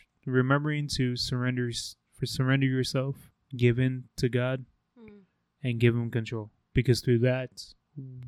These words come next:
Speaker 1: whatever happens in our life, knowing that God's hand is in place is knowing that everything's gonna be all right.
Speaker 2: Yes, and it's gonna be so good.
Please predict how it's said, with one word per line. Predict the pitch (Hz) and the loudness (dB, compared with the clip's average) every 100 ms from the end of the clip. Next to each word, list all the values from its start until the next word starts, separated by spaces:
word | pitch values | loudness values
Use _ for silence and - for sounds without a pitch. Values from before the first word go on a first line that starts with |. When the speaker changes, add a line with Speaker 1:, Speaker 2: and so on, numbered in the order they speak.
| - - | -20 0
Speaker 1:
whatever | 131 123 123 127 | 6 6 8 6
happens | 123 120 123 117 | 4 4 2 0
in | 110 | -2
our | 110 | -2
life, | 117 123 131 - - _ _ _ _ | 0 -2 -4 -8 -18 _ _ _ _
knowing | 123 120 123 123 120 | 6 10 10 8 6
that | 117 113 | 2 2
God's | 120 120 - | 0 0 -2
hand | - 127 127 135 127 _ - | -2 0 -2 -4 -10 _ 2
is | 123 113 | 6 6
in | 107 | 4
place | - 135 147 147 - - _ _ _ _ _ | 2 0 0 -4 -6 -8 _ _ _ _ _
is | 127 117 | 0 2
knowing | 120 120 117 | 4 4 6
that | 113 | 4
everything's | 117 117 117 117 113 | 4 4 2 -2 -6
gonna | 113 | -6
be | 110 110 | -6 -6
all | 107 | -8
right. | 107 104 147 _ _ _ 214 | -10 -10 -14 _ _ _ _
Speaker 2:
Yes, | 208 - 165 _ _ _ _ | -20 -20 _ _ _ _ _
and | 196 | -14
it's | 185 - | -14 -14
gonna | 190 185 | -16 -16
be | 180 196 196 175 | -16 -20 -20 -20
so | - 185 180 | -20 -16 -16
good. | 180 190 | -18 -20